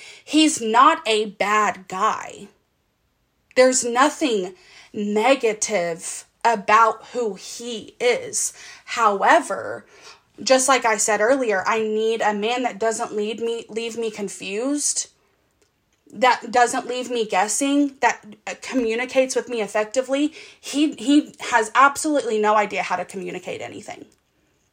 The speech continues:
And I felt like I was just harping on him and nagging him. And then I end up feeling like I'm the one that's crazy, because here I am throwing a hissy fit twenty-four seven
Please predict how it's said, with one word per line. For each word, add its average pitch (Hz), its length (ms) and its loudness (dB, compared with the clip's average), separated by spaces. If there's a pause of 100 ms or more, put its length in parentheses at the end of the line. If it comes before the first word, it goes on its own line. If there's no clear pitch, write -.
(1200)
And 262 120 4
I 226 140 4
felt 277 420 4
like 247 280 2
I 226 180 2
was 226 300 -2
just - 560 0 (840)
harping 285 840 2
on 202 200 0
him 190 340 -2
and 214 240 0
nagging 240 520 2
him. 208 200 -2
And 214 160 -2
then 233 180 -2
I 240 380 2
end 247 160 0
up 233 140 0
feeling 233 400 -2
like 208 240 -2 (100)
I'm 339 260 4
the 339 120 0
one 233 180 0
that's 196 220 -4
crazy, 247 800 -2 (760)
because 269 340 0
here 311 260 2
I 294 140 6
am 233 380 0
throwing 247 360 2
a 196 80 -2
hissy 285 360 -2
fit 214 240 -4
twenty-four 196 500 -4
seven 190 540 -4